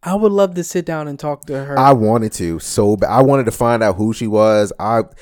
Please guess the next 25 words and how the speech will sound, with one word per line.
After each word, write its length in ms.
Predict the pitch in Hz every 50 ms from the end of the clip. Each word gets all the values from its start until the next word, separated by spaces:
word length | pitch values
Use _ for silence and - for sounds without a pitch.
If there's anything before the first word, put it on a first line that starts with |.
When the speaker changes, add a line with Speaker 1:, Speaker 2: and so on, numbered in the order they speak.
| - _ _
Speaker 2:
they 100 | - 92
wouldn't 460 | 92 92 92 95 104 107 101 101 92
give 160 | 85 101 90 95
me 100 | 92 90
any 160 | 90 90 90
information. 420 | 90 - 95 95 95 92 - 98
They're 80 | 95 95
like, 220 | 95 92 85 82
"No, 240 | 90 98 107 110 104
you're 160 | 101 101 101
a 60 | 104
dickhead. 580 | 107 101 110 101 - - 104 92 92 90 87 85
Go 220 | 82 104 101 98
back 360 | 90 101 92 92 87 - _ -
to 180 | - 95 90 90
work." 400 | 82 90 78 78 69 - _ _ _ _ _ _ _ _ _ _ _ _ _ _ _ _ - - - - - _
Speaker 1:
If 280 | - 180 185 175 175 156 151
that 260 | 160 175 190 196 -
investigation 760 | - 165 165 165 165 160 160 165 160 156 156 156 156 170 160 147
comes 260 | - 151 147 151 143
up 240 | 147 151 160 156 -
and 80 | 143
there's 220 | 139 139 143 139 -
some, 260 | - 147 131 127 131
some, 400 | - - 131 120 120 120 127